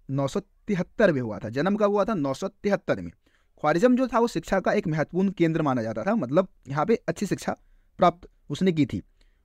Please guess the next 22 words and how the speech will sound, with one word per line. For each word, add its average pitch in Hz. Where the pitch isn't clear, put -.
और 202
उसके 240
बाद 226
उसने 226
अल-, 165
अल 156
बिरूनी 190
ने 240
क्या 208
किया, 202
सीरिया, 160
फारसी, 147
हिब्रू, 139
संस्कृत, 139
इन 196
भाषाओं 139
का 165
ज्ञान 131
उसने 143
प्राप्त 143
किया 170
था। -